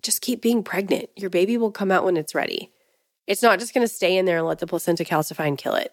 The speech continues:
Like, that's not how, that's not how nature works. So this entire episode was to give you some knowledge and power and information so that if you get into a prenatal appointment where this comes up,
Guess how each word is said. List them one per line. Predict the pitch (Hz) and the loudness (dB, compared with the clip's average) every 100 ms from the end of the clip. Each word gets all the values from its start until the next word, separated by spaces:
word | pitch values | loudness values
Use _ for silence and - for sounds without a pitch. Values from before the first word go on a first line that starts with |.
| _ | _
Like, | - 180 | -2 0
that's | 190 - | -2 -2
not | 208 - | -4 0
how, | 214 | 0
that's | - 220 247 | -2 -4 0
not | 233 | 2
how | |
nature | 208 190 170 | 0 -2 -4
works. | 151 - - - - - - - _ _ _ _ _ _ _ | -4 -4 -8 -12 -14 -20 -20 -20 _ _ _ _ _ _ _
So | - 240 220 208 202 - _ - | -6 2 2 2 -2 -12 _ -2
this | 302 - | 2 2
entire | 294 285 233 | 0 2 2
episode | 208 196 185 170 165 | 2 -2 -2 0 2
was | 170 | 0
to | - | -2
give | 190 233 | 0 2
you | 226 | 2
some | 202 | 0
knowledge | 185 185 196 185 | 0 2 2 -2
and | 147 | -8
power | - 185 190 190 185 | -6 0 2 2 0
and | 156 147 - | -4 -10 2
information | 254 240 202 202 - 185 180 180 - - - - _ | 2 2 0 0 0 0 0 -2 -8 -20 -20 -20 _
so | - | -2
that | 208 | 0
if | 190 | 2
you | 226 | 2
get | 233 190 | 4 2
into | 208 208 | 0 2
a | 180 160 - | 2 0 -4
prenatal | 226 214 190 175 | -2 2 2 0
appointment | 170 185 170 | 0 0 0
where | - | 0
this | 170 170 | 0 -2
comes | - 170 160 | -2 -6 0
up, | 240 214 - | 2 2 -2